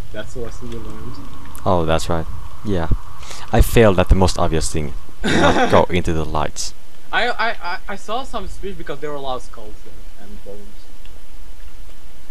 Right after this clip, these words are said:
Speaker 2: Oh yeah, well that makes sense. <laughs> I'm an idiot, man.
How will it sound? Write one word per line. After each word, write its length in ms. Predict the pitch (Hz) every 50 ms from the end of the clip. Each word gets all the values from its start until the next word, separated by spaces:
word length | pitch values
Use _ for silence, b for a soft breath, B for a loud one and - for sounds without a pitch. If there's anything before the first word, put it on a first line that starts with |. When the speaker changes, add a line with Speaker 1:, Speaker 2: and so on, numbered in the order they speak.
| - - - - - - - - - - - - - -
Speaker 2:
Oh 140 | - 101 87
yeah, 140 | 76 69 69
well 160 | 69 73 76
that 160 | 82 85 82
makes 300 | 85 90 92 92 - -
sense. 440 | - 131 - - - - - - - B B B
<laughs> 140 | B B -
I'm 120 | 170 160
an 100 | 113 85
idiot, 340 | 90 - - - 165 151 -
man. 320 | 170 180 196 - - 143